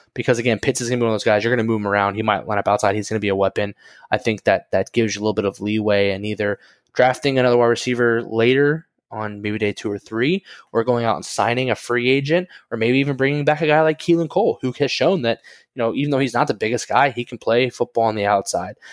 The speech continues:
Uh, you know, he can really get down the field, stretch the field out. Um, you know, I, I have no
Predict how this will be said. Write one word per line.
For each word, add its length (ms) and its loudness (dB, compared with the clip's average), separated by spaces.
Uh, 240 0
you 100 -4
know, 60 0
he 140 0
can 160 -4
really 160 2
get 160 -2
down 180 0
the 60 -8
field, 300 0
stretch 320 -2
the 80 -8
field 280 0
out. 300 2
Um, 480 -6
you 100 -12
know, 120 -4
I, 400 0
I 20 2
have 180 -2
no 500 0